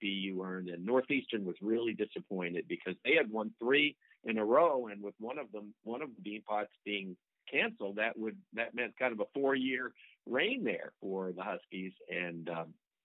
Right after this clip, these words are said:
but, uh, they're motivated, you know, to go back, and I think that's one thing that's picked them up the last, uh, little bit of time here, that they want to get back to the Garden. They want to get back in that building. They feel comfortable there. And so,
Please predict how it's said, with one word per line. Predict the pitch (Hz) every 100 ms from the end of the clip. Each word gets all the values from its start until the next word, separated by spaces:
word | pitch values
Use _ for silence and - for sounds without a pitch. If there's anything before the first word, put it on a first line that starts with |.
| _ _ _ _ _ _ _
but, | 92 - 104
uh, | 95
they're | 147 143
motivated, | 143 143 120 110 101 92 82 _ _ _ _
you | 107
know, | 98 92 87
to | 98
go | 107
back, | 98 107 101 -
and | 98
I | 92
think | 127 120
that's | 135 123
one | 127 143 151
thing | 131 120
that's | 95 - -
picked | 123 -
them | 101
up | 107 -
the | 101
last, | 95 98 104 - _ _ _ _ _ _ -
uh, | 87 -
little | 107 110
bit | 104 95
of | 92
time | 107 104 110
here, | 95 90 87 85 _ 92
that | 95 -
they | 101 90
want | 113 127
to |
get | 98 98
back | 117 117 -
to | 104
the | 90
Garden. | 101 98 87 - _ _ _ -
They |
want | 101 101
to | 92
get | 90
back | 110 113 120
in | 127
that | 127 123
building. | 113 110 107 101
They | 85 -
feel | 90 -
comfortable | 113 113 101 98
there. | 95 95 92 - _ _
And | 98 92 -
so, | 95 90 87